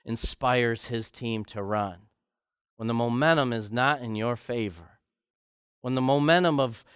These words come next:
of God is not in your favor, when you're just working in the flesh, the fleshly ways of this world, walking according to the flesh, it's not going to be empowered. In fact, it will just be of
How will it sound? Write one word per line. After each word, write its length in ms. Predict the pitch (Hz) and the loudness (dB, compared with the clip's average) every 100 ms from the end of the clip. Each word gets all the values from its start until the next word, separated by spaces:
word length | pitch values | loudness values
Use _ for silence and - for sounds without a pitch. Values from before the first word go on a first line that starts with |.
| _ | _
of 340 | 123 123 117 113 | -4 -4 -6 -2
God 520 | 143 147 151 113 113 | 4 6 8 6 4
is 260 | 117 110 113 | 0 -2 0
not 400 | 127 139 151 143 | 2 4 2 0
in 220 | 135 127 | -4 -2
your 240 | 123 127 | 0 -2
favor, 640 | - 139 139 101 98 73 _ _ _ _ _ _ _ _ _ - | -4 -4 -4 -4 -12 -16 _ _ _ _ _ _ _ _ _ -6
when 120 | 127 | 0
you're 120 | 156 | 0
just 200 | 165 - | 0 -2
working 480 | 139 180 180 175 156 | 6 6 6 2 2
in 160 | 151 135 | 2 2
the 100 | 120 | -2
flesh, 800 | - - 165 180 143 - - - - - - | -8 -2 4 4 4 -2 -8 -12 -20 -20 -20
the 320 | 139 151 135 | -18 -6 -6
fleshly 680 | - - 175 - - 156 147 | -6 0 2 2 -4 0 2
ways 480 | 143 160 165 143 | 4 6 4 2
of 160 | 156 127 | -4 -4
this 280 | 135 - - | -4 -4 4
world, 320 | 160 170 143 | 8 8 8
walking 500 | 131 156 175 175 151 | 8 6 6 0 -2
according 480 | 135 - 170 160 143 | -4 0 2 2 -2
to 120 | - | -6
the 100 | 139 | -6
flesh, 640 | 127 - 165 156 139 - - - - | -6 2 6 6 2 -8 -18 -20 -4
it's 240 | 165 - | -2 -2
not 340 | 175 170 185 151 | 2 4 4 2
going 280 | 160 165 156 | 2 2 2
to 140 | 151 | -4
be 200 | 135 156 | -2 0
empowered. 640 | 147 131 - 175 170 135 123 | 0 -2 0 6 8 8 4
In 120 | 139 | 0
fact, 380 | - 185 165 - | 2 2 0 0
it 140 | 202 | 2
will 160 | 208 175 | 2 0
just 500 | 127 143 180 - 131 | 0 0 0 -2 -6
be 320 | 170 180 165 | -2 0 2
of 240 | 151 131 | 0 0